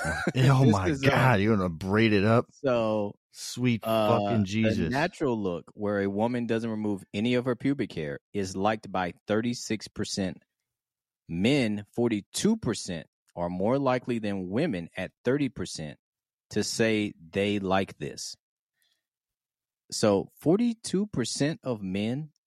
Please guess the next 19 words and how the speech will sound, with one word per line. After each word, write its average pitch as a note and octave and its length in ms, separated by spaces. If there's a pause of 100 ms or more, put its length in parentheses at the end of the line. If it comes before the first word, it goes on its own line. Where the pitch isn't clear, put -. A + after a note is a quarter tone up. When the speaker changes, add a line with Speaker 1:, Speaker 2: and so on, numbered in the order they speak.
Speaker 2:
actually C#3+ 580
don't G#2 420
care F#2+ 420 (560)
that F#2 160
you F2+ 200
don't F#2+ 420
touch F#2 260
your E2 80
pussy. - 360 (760)
Speaker 1:
Well, D#3 360
that's D#3 260
the D3+ 100
thing, E3 320
Speaker 2:
That's A#2 200
a B2+ 40
Speaker 1:
because B2 80
Speaker 2:
lot G#2+ 140
of F#2 80
men. E2+ 380